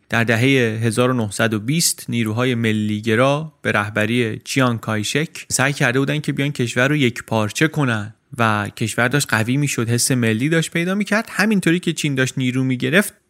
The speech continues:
ژاپن هم احساس کرد که خب منافع ما داره تهدید می‌شه در منچوری و در مغولستان و اینها، یه کاری باید بکنیم، زودم باید کار بکنیم، قبل از اینکه چین خیلی قدرتمند بشه ما باید دست به یک حرکتی بزنیم.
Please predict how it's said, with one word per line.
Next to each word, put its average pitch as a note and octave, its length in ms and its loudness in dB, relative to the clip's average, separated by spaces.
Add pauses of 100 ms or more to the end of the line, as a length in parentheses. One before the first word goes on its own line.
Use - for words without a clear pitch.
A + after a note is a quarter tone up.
(140)
ژاپن B2+ 360 0
هم E3 140 2
احساس C#3 340 0
کرد D#3 180 0
که - 100 -6
خب B2 140 0
منافع A2+ 500 0
ما D3 160 2
داره C3 420 2 (100)
تهدید D#3+ 440 0
می‌شه C3 260 0
در A2 360 0
منچوری A2 640 0
و C3+ 160 0
در A2 260 0 (120)
مغولستان A2 720 -2
و C3 40 0
اینها، C3 340 2 (380)
یه D#3 140 4
کاری G3+ 320 2
باید G3+ 260 2
بکنیم، G3 440 0
زودم C3 520 4
باید G#2 260 -2
کار G2+ 220 -4
بکنیم، G2 360 -8 (120)
قبل F3 300 0
از E3 120 2
اینکه D3+ 720 0
چین C3+ 200 4
خیلی G#2 480 0
قدرتمند G2+ 720 0
بشه G2+ 240 2
ما B2 140 4
باید G#2 260 2
دست G#2 280 -2
به F#2+ 100 -2
یک F#2+ 100 -8
حرکتی F#2+ 500 -6
بزنیم. - 400 -12